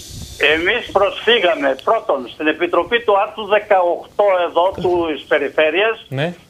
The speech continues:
Speaker 1: η οποία έκρινε ότι το καθεστώς που υπάρχει στα Γιάννενα
Speaker 2: Ναι.
Speaker 1: είναι αντίθετο με τον νόμο και δεν υφίσταται νόμιμο έρισμα για τη συγκρότησή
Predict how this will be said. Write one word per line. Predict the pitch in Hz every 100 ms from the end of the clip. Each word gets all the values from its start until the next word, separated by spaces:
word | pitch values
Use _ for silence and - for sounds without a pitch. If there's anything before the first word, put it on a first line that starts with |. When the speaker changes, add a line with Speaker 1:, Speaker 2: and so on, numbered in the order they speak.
| _ -
Speaker 1:
η | 170 170
οποία | 170 170 233 220 151 117 - _ _ _ 180 233
έκρινε | - 214 175 160 156 - 170
ότι | 165 165
το | - 156
καθεστώς | 175 - 151 - 247 220 -
που | 190
υπάρχει | 170 220 226 196 170
στα | 170
Γιάννενα | 147 165 175 190 208 247 240 - - -
Speaker 2:
Ναι. | 135
Speaker 1:
είναι | 175 240 247 247 247 151
αντίθετο | 156 170 226 226 233 220 202
με | 185 185
τον | 175 202
νόμο | 226 247 254 220
και | 180 -
δεν | 240 247 240 - 180
υφίσταται | 165 - 233 - - - 233 202
νόμιμο | 233 254 240 220 208 208 240
έρισμα | 240 214 247 233
για | 208
τη | 202
συγκρότησή | - 175 220 233 240 -